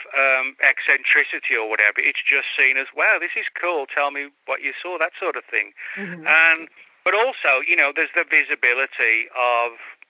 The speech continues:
Speaker 1: um, you know, anyone can, um, you know,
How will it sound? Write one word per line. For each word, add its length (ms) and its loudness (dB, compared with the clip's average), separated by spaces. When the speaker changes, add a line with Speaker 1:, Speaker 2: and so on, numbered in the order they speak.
Speaker 1:
um, 560 -2
you 100 -20
know, 80 -12
anyone 440 0
can, 320 -10
um, 400 -6
you 80 -10
know, 60 -8